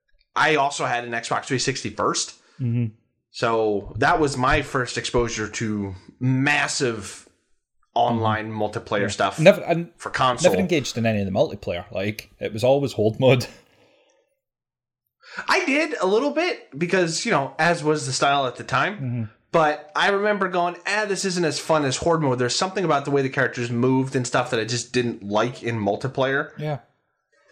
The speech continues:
Speaker 1: I mean, it, it's kind of the same reason I didn't like, uh, The Last of Us multiplayer very much either. There's something about the way the characters move when you're in a cover shooter. It doesn't work great.
Speaker 2: Okay, yeah, yeah.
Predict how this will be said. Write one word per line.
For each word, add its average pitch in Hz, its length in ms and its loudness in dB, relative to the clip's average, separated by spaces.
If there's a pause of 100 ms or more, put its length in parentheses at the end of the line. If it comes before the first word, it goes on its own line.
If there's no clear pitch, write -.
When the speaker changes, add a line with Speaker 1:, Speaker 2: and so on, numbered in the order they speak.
(300)
Speaker 1:
I - 40 -6
mean, 170 160 2
it, 151 140 -6
it's - 260 -6
kind 214 160 4
of 185 80 2
the 156 40 0
same 156 220 0
reason 147 220 2
I 127 80 0
didn't 135 240 -6
like, 120 460 -2
uh, 110 440 0
The 113 80 -8
Last 170 260 2
of 143 60 -6
Us 120 120 -4
multiplayer 117 440 0
very 110 160 0
much 104 240 0
either. 113 240 2
There's 107 200 -2
something 170 300 0
about 131 500 0 (420)
the 127 260 0
way 120 360 2
the 117 100 -6
characters 117 440 -2
move 120 340 0 (260)
when 123 160 2
you're 120 100 2
in 123 100 0
a 110 60 -2
cover 127 320 0
shooter. 170 420 0 (280)
It - 40 -20
doesn't 160 320 -2
work 156 280 2
great. 120 400 -2
Speaker 2:
Okay, 101 220 -6
yeah, 101 240 -4
yeah. 95 220 -6